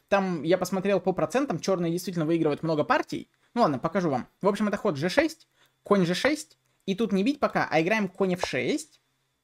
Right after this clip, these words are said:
Здесь белые часто бьют пешку на F пять, но это ход плохой, причем лучше даже не бить коня, потому что напали у нас на слона, а лучше сначала пойти D шесть. Напали на ферзя, ферзь должен уходить,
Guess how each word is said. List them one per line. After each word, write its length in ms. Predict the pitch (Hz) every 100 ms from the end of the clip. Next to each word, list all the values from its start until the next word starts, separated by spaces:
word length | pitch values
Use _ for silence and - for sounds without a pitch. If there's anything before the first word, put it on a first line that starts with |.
| _ _ _ - - - -
Здесь 380 | - 151 294 190
белые 340 | 160 247 196 160
часто 360 | - 208 -
бьют 220 | 170 190
пешку 300 | - 196 -
на 140 | 180 185
F 80 | 185
пять, 260 | 202 -
но 160 | - 214
это 120 | 214
ход 200 | - 180
плохой, 440 | - 175 330 370 - -
причем 400 | 226 269 247 214
лучше 380 | 180 254 - 208
даже 220 | 214 190
не 120 | 196
бить 220 | 240 359
коня, 420 | - 220 180 110 - _ _ -
потому 260 | 180 196 190
что 140 | 190
напали 320 | 190 208 165
у 40 | 156
нас 180 | 151
на 80 | 165
слона, 360 | - 180 151 - - - -
а 80 | 151
лучше 240 | 285 262
сначала 340 | 202 180 240
пойти 380 | 196 170 170 196
D 400 | 156 135 156 214
шесть. 380 | 135 - - - -
Напали 440 | 156 180 165 135
на 100 | 139
ферзя, 400 | 135 160 226 339 - _
ферзь 300 | - 190 135
должен 400 | 156 190 143 143
уходить, 440 | 165 170 320 -